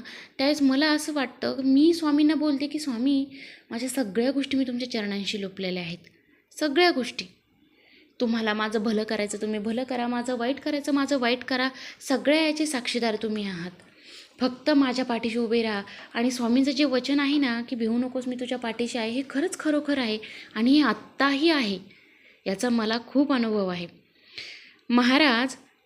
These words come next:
असं मनीषा महाराजांना बोलली की, "महाराज, तुम्हीच माझे तारणहार आहात,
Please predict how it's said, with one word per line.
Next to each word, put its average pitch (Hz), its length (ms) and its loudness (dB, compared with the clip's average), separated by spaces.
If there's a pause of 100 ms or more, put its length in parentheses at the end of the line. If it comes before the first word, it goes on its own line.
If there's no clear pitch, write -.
असं 240 200 0
मनीषा 254 400 4
महाराजांना 247 540 2
बोलली 202 340 0
की, 269 160 -2
"महाराज, 262 560 4
तुम्हीच 285 360 6
माझे 339 220 6
तारणहार 240 500 2
आहात, 208 160 0